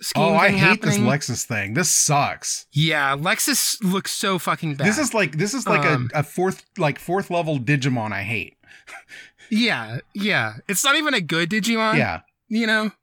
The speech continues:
Speaker 1: <laughs> Um, yeah, Lexus is so bad. Um, the, the other redesigns are, like, fine 'cause it's, like, mostly the same one. They're just making it, like, slightly edgier.
Speaker 2: Mm-hmm.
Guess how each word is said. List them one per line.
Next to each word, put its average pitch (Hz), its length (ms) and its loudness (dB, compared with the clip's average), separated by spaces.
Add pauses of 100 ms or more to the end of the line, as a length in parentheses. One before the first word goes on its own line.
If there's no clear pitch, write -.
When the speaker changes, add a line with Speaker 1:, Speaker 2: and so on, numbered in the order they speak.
Speaker 1:
<laughs> - 60 -4 (1300)
Um, 147 640 0 (1120)
yeah, 123 160 -2
Lexus 156 440 -2
is 127 100 0
so 123 200 0
bad. 104 360 -8 (500)
Um, 143 680 -2 (3500)
the, 233 260 0
the 226 100 -4
other 254 240 0
redesigns 160 600 0
are, 151 80 0
like, 135 180 -2
fine 131 400 -2
'cause 131 140 0
it's, 131 180 -4
like, 131 200 -4
mostly 135 460 0
the 135 80 -2
same 135 280 0
one. 120 240 -2
They're 127 100 -4
just 123 320 -6
making 135 360 -2
it, 135 120 -6
like, 123 260 -6
slightly 131 420 -4
edgier. 175 440 -2
Speaker 2:
Mm-hmm. 110 300 -2